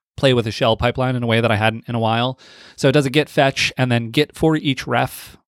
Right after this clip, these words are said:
with a particular structured format that references the upstream of the branch, then uses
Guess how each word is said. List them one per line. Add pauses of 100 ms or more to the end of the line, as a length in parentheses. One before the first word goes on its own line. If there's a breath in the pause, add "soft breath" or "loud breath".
with
a
particular
structured
format
that
references
the
upstream
of
the
branch, (440 loud breath)
then
uses